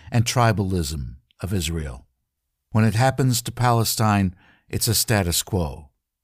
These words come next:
It's complicated, and it's hard to talk about. When it happens to Israel, it's pure terrorism. It's news. It must be talked about.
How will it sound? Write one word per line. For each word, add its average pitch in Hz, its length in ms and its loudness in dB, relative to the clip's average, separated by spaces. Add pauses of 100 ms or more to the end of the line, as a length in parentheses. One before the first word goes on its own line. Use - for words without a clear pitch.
(240)
It's - 420 0 (180)
complicated, 82 840 -4 (420)
and 101 180 0
it's 92 160 -2
hard 107 320 0
to 90 80 -4
talk 87 320 -4
about. - 400 -14 (600)
When 117 140 4
it 117 140 4
happens 127 440 0
to - 100 -8
Israel, 117 640 0
it's - 180 -6
pure 101 340 -2
terrorism. 80 640 -4 (680)
It's - 220 -4
news. 82 540 -4 (840)
It 135 140 2
must 123 400 2
be 104 140 0
talked 101 380 0
about. 71 360 -10